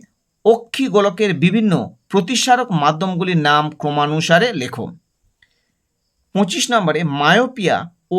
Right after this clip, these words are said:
হাইপারমেট্রোপিয়ার কারণ ব্যাখ্যা করো। ছাব্বিশ নম্বরে মানুষের অক্ষি গোলকের কোন অংশে প্রতিবিম্ব গঠিত হয়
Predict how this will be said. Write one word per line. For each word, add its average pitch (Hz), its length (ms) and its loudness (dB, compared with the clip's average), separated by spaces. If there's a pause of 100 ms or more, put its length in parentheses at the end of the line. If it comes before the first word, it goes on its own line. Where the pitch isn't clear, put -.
(140)
হাইপারমেট্রোপিয়ার 196 1080 -2 (280)
কারণ 156 440 2
ব্যাখ্যা 151 360 0
করো। 95 240 -8 (1800)
ছাব্বিশ 165 420 0
নম্বরে 160 280 0 (160)
মানুষের 170 420 0 (120)
অক্ষি - 340 -8
গোলকের 180 400 -4 (400)
কোন 240 260 0 (140)
অংশে 175 360 -2
প্রতিবিম্ব 190 540 -4 (180)
গঠিত 170 300 -2 (160)
হয় 139 300 2